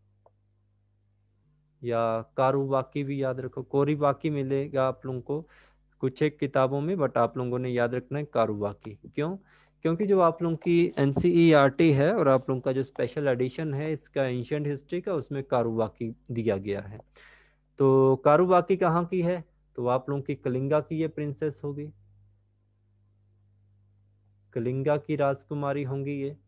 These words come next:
ठीक है। कलिंगा आज के समय में कहाँ पे है? ओडिशा में है। स्टैटिक जीके का क्वेश्चन है, याद रखना आप लोगों ने इसको भी,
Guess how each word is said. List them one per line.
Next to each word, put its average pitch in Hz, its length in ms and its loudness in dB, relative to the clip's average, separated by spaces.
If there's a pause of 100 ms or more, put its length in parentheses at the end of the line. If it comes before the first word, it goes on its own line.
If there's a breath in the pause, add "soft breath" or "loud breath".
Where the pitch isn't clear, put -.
(160)
ठीक - 200 -12
है। 170 160 -8
कलिंगा 135 420 0
आज 143 120 0
के 151 120 -6
समय 147 280 -6
में 151 140 -6
कहाँ 147 260 -4
पे 139 180 -6
है? 110 160 -10 (520)
ओडिशा 127 460 -4
में 147 180 -6
है। 143 220 -8 (100)
स्टैटिक 131 480 -4
जीके 135 260 -8
का 143 120 -4
क्वेश्चन 135 440 -6
है, 139 160 -8
याद 120 220 -2
रखना 127 320 -8
आप 123 160 -12
लोगों 123 200 -6
ने 123 80 -8
इसको 135 320 -10
भी, 160 120 -10